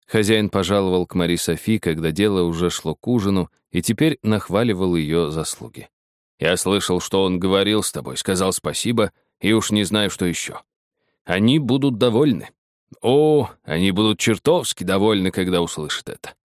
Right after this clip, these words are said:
Я абсолютно уверен, что ты, как говорится, тот человек большой, кто выполняет дело с душой, или,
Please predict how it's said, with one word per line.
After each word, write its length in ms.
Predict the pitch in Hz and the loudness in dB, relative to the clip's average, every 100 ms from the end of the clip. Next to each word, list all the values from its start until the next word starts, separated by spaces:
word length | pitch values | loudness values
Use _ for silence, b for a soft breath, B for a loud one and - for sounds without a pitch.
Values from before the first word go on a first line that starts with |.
| _ B B B | _ B B B
Я 180 | - 95 | 0 2
абсолютно 580 | 104 - 104 107 - 104 | 2 0 2 2 0 0
уверен, 380 | 101 113 107 104 | 2 2 2 0
что 220 | - 95 | -2 -2
ты, 160 | - 107 | 0 -2
как 220 | 101 92 | -2 -2
говорится, 580 | 101 104 104 - 101 - _ _ | 0 0 0 -2 -2 -4 _ _
тот 200 | - 127 - | -2 0 -2
человек 580 | - 113 113 113 - 95 | 0 2 4 2 0 -4
большой, 640 | 90 90 - 131 117 - _ - | -2 -2 0 2 2 -2 _ -10
кто 240 | - 110 | -2 2
выполняет 560 | 123 120 110 117 120 90 | 2 2 2 2 2 0
дело 320 | 120 117 101 | 0 2 0
с 100 | 85 | 0
душой, 560 | 95 - 123 110 76 _ _ _ - | -4 0 0 0 -2 _ _ _ 0
или, 300 | 190 143 | 2 2